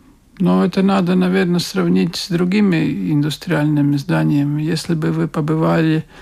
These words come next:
в Олане в советское время, то это чувствовалось бы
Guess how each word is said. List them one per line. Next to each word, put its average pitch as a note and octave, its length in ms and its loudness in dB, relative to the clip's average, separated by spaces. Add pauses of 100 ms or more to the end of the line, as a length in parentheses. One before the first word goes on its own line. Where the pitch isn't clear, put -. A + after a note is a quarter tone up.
(380)
в D#3+ 100 2
Олане G3+ 460 4
в E3+ 60 -4
советское F3+ 640 -2
время, F3+ 360 0
то F3+ 240 -2
это F3 300 0
чувствовалось E3 840 0
бы E3+ 380 0